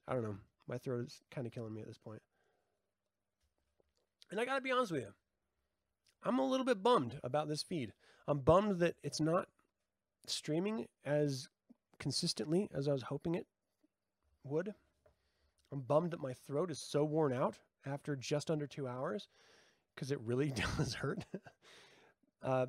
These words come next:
because we've got a lot of really great content coming up. So I hope you guys are gonna tune in next time with me while we, uh, continue our way through the Satanic Witch.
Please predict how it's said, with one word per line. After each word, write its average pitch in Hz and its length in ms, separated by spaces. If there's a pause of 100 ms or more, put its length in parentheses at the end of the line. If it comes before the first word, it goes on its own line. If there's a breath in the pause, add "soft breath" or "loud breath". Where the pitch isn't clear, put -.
because 165 260
we've 240 160
got 277 160
a 233 80
lot 160 220
of 147 160
really 156 180
great 139 260
content 127 400
coming 101 280
up. 98 160 (1200)
So 147 460 (640)
I 151 100
hope 180 300
you 190 80
guys 180 300
are 170 40
gonna 165 320 (120)
tune 160 220
in 156 340 (180)
next 151 360
time 127 240
with 120 180
me 120 240 (520 soft breath)
while 131 360
we, 127 400
uh, 117 300 (120)
continue 170 560
our 143 160
way 139 440 (200)
through 147 520
the 147 100
Satanic 147 440
Witch. 135 360